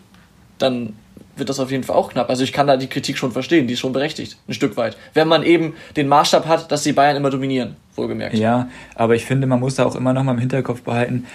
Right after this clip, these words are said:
Speaker 2: was da, also erstmal viele Verletzungsprobleme,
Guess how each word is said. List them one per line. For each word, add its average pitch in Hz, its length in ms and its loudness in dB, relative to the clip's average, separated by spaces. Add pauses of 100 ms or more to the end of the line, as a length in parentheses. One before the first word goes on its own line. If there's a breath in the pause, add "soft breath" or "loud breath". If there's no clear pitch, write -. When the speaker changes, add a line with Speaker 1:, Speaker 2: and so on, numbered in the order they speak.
(320 loud breath)
Speaker 2:
was 120 300 0
da, 120 500 2
also 110 140 -4
erstmal 117 480 0 (520)
viele 123 200 -2
Verletzungsprobleme, 147 880 -2